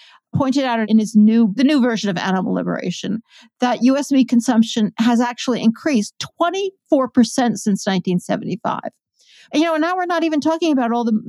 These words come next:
all the animals we're raising and killing to export. We're talking about U S meat consumption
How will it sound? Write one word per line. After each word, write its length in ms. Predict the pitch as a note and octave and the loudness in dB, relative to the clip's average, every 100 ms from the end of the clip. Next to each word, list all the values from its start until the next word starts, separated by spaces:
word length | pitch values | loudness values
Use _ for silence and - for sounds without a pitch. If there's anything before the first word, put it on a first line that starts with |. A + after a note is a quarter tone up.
| A#3 | -2
all 140 | B3 | -2
the 280 | B3+ A#3+ G#3 - | 0 0 -2 -4
animals 420 | A#3 B3 B3 A3+ | -2 2 2 0
we're 80 | A#3 | -2
raising 300 | A3 A3 A3 | 0 0 0
and 120 | A3 | 0
killing 300 | G#3 A3 G3+ | 0 -2 -2
to 160 | G#3+ - | -2 -4
export. 560 | C4+ - - E3 - - _ _ | -6 -8 -4 -2 -2 -6 _ _
We're 80 | B3+ | -4
talking 360 | A#3+ D4+ D4+ D#4 | 0 0 0 0
about 240 | C4 A#3 | 0 0
U 220 | - A3+ B3 | 2 2 2
S 220 | B3 - | 0 2
meat 180 | A3+ - | 2 2
consumption 760 | G3+ - F3 F3+ - F#3 F3+ | -2 0 0 -2 -2 -2 -2